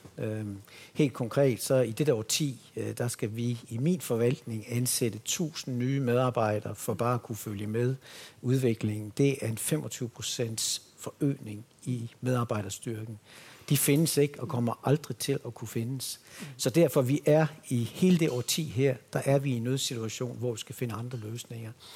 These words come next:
Og et af spørgsmålene, så jeg, du sendte til mig, det var, er der nogle begrænsninger for, hvor vi kan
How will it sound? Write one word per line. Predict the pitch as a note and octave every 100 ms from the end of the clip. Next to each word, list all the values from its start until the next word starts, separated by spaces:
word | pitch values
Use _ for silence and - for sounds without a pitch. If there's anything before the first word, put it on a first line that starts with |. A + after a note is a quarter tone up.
| - - -
Og | C#3
et | C#3+
af |
spørgsmålene, | - C#3+ D3 - C3 B2+
så | A2+ D3
jeg, | C3
du | A2+
sendte | - C#3+ -
til | C#3+
mig, | C#3+ C3
det | B2+
var, | C3 C3+
er | C#3+
der | C3
nogle | C#3
begrænsninger | C#3+ C3+ C3+ E3 - - C3 A2
for, | - A2+
hvor | A#2+ D#3
vi | C3
kan | A#2